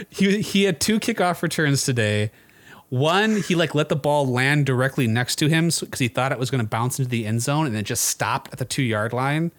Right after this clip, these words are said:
And it took him what felt like fifteen minutes to realize they needed to pick up the ball and run with it.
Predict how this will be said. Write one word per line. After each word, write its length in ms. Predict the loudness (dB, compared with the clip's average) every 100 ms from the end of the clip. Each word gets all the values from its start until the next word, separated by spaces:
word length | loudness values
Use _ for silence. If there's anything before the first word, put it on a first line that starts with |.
| _ -20 -20 -8
And 100 | -4
it 120 | -4 -2
took 220 | -4 0
him 360 | 0 0 -2 -10 _ _ _ _ -6
what 260 | -4 -4
felt 440 | -8 -4 -2 -2 -2
like 260 | -2 -2
fifteen 520 | -2 -2 -2 -2 0 2
minutes 280 | 0 -2 -2
to 100 | 0
realize 400 | 2 2 0 0
they 120 | 0
needed 220 | 0 -2
to 60 | -4
pick 200 | -6 -6
up 120 | -6
the 60 |
ball 260 | -4 -2 0
and 120 | 0
run 180 | 0 -2
with 160 | -2 -2
it. 240 | -2